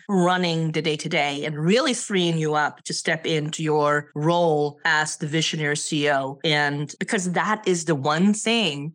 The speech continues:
you cannot delegate. You cannot delegate creating the vision.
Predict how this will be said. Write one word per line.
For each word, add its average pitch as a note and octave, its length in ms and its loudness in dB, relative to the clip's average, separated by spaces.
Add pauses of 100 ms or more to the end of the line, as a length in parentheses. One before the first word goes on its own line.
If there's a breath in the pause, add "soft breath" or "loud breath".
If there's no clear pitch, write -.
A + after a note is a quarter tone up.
(100)
you E3 160 2
cannot D3+ 600 -2
delegate. - 640 -4 (180)
You G3 120 2
cannot G3+ 680 2 (200)
delegate F#3 580 0
creating D#3+ 560 -2
the C#3+ 60 -4
vision. - 460 -6